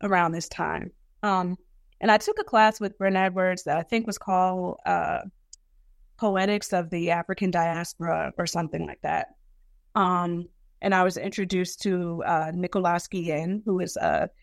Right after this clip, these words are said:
Cuban, became this almost poet laure-, laureate of Cuba, who I write about in the book. Um, but then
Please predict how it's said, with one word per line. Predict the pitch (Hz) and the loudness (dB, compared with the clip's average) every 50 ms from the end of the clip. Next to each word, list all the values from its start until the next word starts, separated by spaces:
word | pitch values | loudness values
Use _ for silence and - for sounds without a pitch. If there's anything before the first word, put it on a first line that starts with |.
| _ - - _ _ _ | _ -20 -20 _ _ _
Cuban, | - - 226 196 202 190 185 185 180 180 180 180 - _ _ _ _ _ _ - | -4 -4 -2 0 2 2 2 2 0 0 -2 -4 -8 _ _ _ _ _ _ -6
became | 190 185 - 208 180 185 | -6 -2 0 0 2 2
this | 180 175 - | 0 -2 -2
almost | - 180 180 170 170 165 - - - _ _ - | -2 -2 0 -2 -2 -6 -10 -18 -20 _ _ -4
poet | 208 190 180 151 - - | -2 0 0 -2 -2 0
laure-, | 180 175 175 180 180 - - | 0 2 2 2 0 -2 -2
laureate | 185 180 180 180 175 170 170 151 | 0 0 2 2 2 0 0 -2
of | 147 151 - | -4 -6 -6
Cuba, | - 196 180 160 - 156 117 143 170 - - | -4 -4 -4 -2 0 0 0 0 -2 -2 -2
who | 185 175 | 0 2
I | 165 165 | 2 2
write | 156 151 160 147 147 | 4 4 2 2 2
about | 156 - 156 143 139 - | 2 2 2 2 2 2
in | - | -2
the | 170 | -6
book. | 160 - 160 151 147 - - - _ _ _ _ _ _ _ _ _ _ _ _ _ _ | -6 -4 -2 -2 -2 -2 -4 -8 _ _ _ _ _ _ _ _ _ _ _ _ _ _
Um, | - 208 202 196 196 196 196 196 196 202 - _ _ _ _ _ _ _ _ _ | -2 0 2 2 2 2 0 0 -2 -4 -8 _ _ _ _ _ _ _ _ _
but | - 233 233 214 - | 2 2 2 2 4
then | - 311 349 370 370 | 4 6 6 6 6